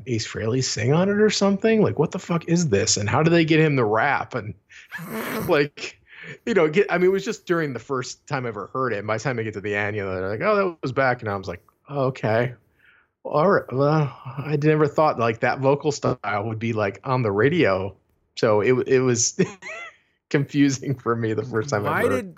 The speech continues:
Speaker 2: Ace Frehley say, "Get crazy with the Cheese Whiz"? What does that mean?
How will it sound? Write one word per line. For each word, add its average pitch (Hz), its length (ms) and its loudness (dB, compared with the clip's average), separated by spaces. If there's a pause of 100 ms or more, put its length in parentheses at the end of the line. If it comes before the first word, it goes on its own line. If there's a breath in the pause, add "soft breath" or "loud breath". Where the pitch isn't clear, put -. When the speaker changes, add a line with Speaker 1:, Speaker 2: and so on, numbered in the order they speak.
(160)
Speaker 2:
Ace 190 360 -6
Frehley 185 580 -4
say, 127 260 0
"Get 131 300 0
crazy 185 480 0
with 160 160 -2
the 151 100 -4
Cheese 254 540 -6
Whiz"? 104 560 -2 (3000 loud breath)
What 1077 100 -4
does - 120 -10
that 220 240 0
mean? 202 640 -4